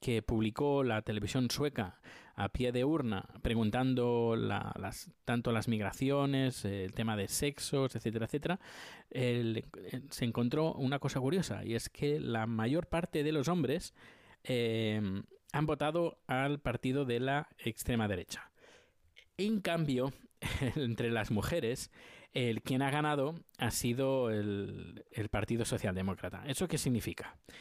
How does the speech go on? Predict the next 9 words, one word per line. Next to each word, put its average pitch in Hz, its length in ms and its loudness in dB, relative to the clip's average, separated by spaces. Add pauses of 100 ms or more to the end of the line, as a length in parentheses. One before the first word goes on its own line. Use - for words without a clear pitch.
(200)
Al 117 120 2
menos 143 180 2
desde 123 220 2
mi 113 120 2
punto 156 260 2
de 156 100 2
vista, 127 480 -2 (180)
eh, 110 200 -2 (280)
cu-, 123 120 0